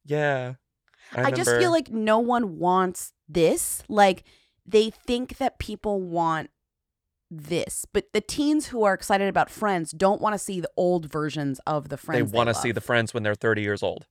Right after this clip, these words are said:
Speaker 2: Yeah, they, they don't want a reunion where they have to look at how old they all are and hear them talk about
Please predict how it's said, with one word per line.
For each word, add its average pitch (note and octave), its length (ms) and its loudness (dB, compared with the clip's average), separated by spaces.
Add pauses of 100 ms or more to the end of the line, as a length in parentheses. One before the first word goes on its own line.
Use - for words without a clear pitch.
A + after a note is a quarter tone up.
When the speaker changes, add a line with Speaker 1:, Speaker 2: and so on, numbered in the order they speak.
(100)
Speaker 2:
Yeah, F4 160 -2
they, A#3 120 2
they A#3+ 180 2
don't D#4+ 180 6
want B3 440 4
a A3 80 6
reunion G#3 480 2
where G3 100 4
they G3 60 0
have G3 140 2
to F#3 100 -2
look E3+ 240 -2
at A3+ 100 0
how D#3+ 300 -2 (100)
old G#3+ 400 4
they C3+ 140 2
all B2+ 240 2
are B2+ 400 0
and C#3+ 320 0
hear G3 260 2
them G3 180 6
talk G#3 380 4
about D3 400 4